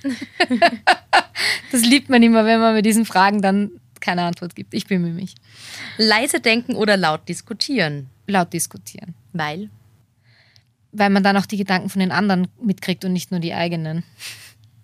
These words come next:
Speaker 2: Optimieren oder loslassen?
Speaker 1: Loslassen.
Speaker 2: Weil?
Speaker 1: Weil meistens, wenn man weiter optimiert, schon genug optimiert hat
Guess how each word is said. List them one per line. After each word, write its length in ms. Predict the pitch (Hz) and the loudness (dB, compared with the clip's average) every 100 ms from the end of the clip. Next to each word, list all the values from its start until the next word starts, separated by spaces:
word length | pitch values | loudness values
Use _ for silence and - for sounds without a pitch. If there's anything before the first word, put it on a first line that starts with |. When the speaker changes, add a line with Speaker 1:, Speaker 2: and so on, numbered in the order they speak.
| _ _ - | _ _ -4
Speaker 2:
Optimieren 600 | 220 - - 254 240 247 | -4 -2 -2 0 2 0
oder 180 | 196 185 | 0 -2
loslassen? 580 | 170 147 147 - - - _ _ _ _ 190 | -2 -6 -10 -10 -10 -14 _ _ _ _ -6
Speaker 1:
Loslassen. 800 | 175 165 170 170 - 196 214 - _ _ _ _ _ _ _ _ _ _ _ _ | -4 -4 -6 -8 -6 -4 -6 -8 _ _ _ _ _ _ _ _ _ _ _ _
Speaker 2:
Weil? 340 | 175 156 156 190 _ _ _ _ _ - | -8 -8 -8 -14 _ _ _ _ _ -2
Speaker 1:
Weil 180 | 196 196 | 2 4
meistens, 460 | 196 202 - 226 | 4 2 0 -2
wenn 140 | 208 196 | 0 2
man 140 | 196 | 4
weiter 260 | 180 180 202 | 2 0 -2
optimiert, 420 | - 196 190 185 | -2 0 2 2
schon 220 | 190 185 175 | -2 -4 -2
genug 260 | 185 185 | 0 0
optimiert 560 | 185 - 190 175 170 160 | -4 -6 -2 0 0 -2
hat 360 | 170 - - | -4 -4 -20